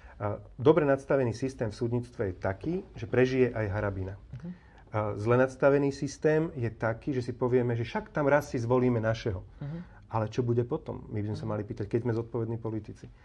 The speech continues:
Speaker 1: A keď chceme, čo bude potom, tak musíme nadstavovať systém, nie iba,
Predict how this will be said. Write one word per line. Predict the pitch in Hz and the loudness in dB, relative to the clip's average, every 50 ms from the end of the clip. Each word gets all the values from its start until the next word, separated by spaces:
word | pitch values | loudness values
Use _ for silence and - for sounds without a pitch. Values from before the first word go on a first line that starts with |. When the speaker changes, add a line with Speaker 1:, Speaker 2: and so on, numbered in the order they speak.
| - - - - - | -20 -20 -20 -14 -12
Speaker 1:
A | 110 - | -8 -8
keď | - - - | -8 -8 -6
chceme, | - - 120 120 113 110 110 - - - - | -4 -2 0 0 0 -2 -4 -8 -16 -20 -4
čo | - 131 | -2 0
bude | 120 123 113 101 - | 2 2 0 0 -4
potom, | - 104 101 - 131 143 151 151 151 | -6 -10 -8 -6 -6 -6 -6 -8 -8
tak | - 120 107 | -8 -8 -6
musíme | 110 113 117 117 - 127 117 | -4 -6 -6 -4 -6 -4 -4
nadstavovať | 110 110 - - 123 113 113 113 - | -4 -6 -6 -6 -4 -4 -4 -4 -6
systém, | - 120 117 - - - 98 | -6 -8 -10 -8 -10 -8 -6
nie | 98 104 107 110 107 | -4 -2 -2 -2 -4
iba, | - 110 104 101 110 104 104 | -4 -6 -6 -6 -4 -6 -6